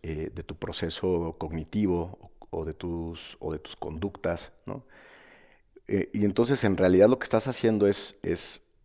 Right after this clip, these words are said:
en, en, eh, al momento que vas avanzando con todo esto, vas diciendo, "Ok, pero ¿qué pasa si no reacciono? ¿Qué pasa si controlo mi enojo? ¿Qué pasa si soy más cariñoso con las personas que quiero?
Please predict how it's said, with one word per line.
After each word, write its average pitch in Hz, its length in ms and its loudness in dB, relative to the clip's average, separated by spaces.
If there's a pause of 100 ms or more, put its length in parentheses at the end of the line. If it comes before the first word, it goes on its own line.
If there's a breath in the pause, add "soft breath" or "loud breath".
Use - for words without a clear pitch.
(200)
en, - 180 -6 (120)
en, 87 220 -6 (280)
eh, - 180 -10 (960)
al 98 160 -2
momento 104 320 2
que 107 80 4
vas 113 140 2
avanzando 101 540 0
con 85 160 -8
todo 87 140 -4
esto, 87 200 -6
vas 82 120 -2
diciendo, 85 300 -8
"Ok, - 100 -4 (140)
pero 82 260 -4 (280 soft breath)
¿qué 101 120 -2
pasa 107 220 0
si 90 140 -6
no 85 120 -4
reacciono? 85 480 -4
¿Qué - 100 -4
pasa - 260 -6
si - 200 -6
controlo 85 440 -6
mi 85 100 -4
enojo? - 380 -6 (480 loud breath)
¿Qué 110 120 4
pasa 98 320 2
si 80 300 -4
soy 98 220 2
más 98 180 2
cariñoso 87 560 -2
con 85 260 -6
las 85 140 -6
personas 85 360 -10
que 85 120 -10
quiero? - 340 -2